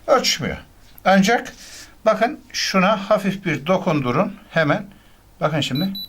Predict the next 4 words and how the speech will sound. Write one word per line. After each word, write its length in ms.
gördünüz 480
mü? 160
Ötüyor. 420
Evet. 360